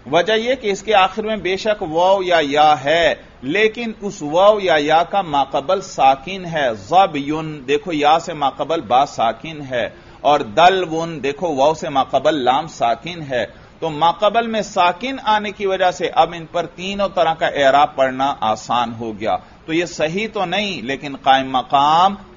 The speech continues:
सही हैं, या यूं कहो जारी मजराए सही हैं। तो साहिब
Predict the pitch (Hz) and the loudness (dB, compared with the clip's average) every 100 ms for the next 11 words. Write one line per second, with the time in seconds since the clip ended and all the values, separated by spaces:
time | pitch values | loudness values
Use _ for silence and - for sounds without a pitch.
0 | - - 139 139 156 147 139 131 113 135 | -16 -4 -2 0 -2 -2 -2 -2 -2 -4
1 | 151 143 135 143 147 113 120 127 139 156 | -4 -4 -2 0 -2 -2 4 6 4 0
2 | 139 113 127 123 131 147 165 - - - | -2 0 2 4 4 0 -2 -6 -16 -12
3 | 131 120 131 131 131 117 - - - - | -8 -6 -6 -10 -8 -10 -12 -20 -20 -20
4 | - - - - - 180 170 185 190 220 | -20 -20 -20 -20 -10 -8 -2 2 4 4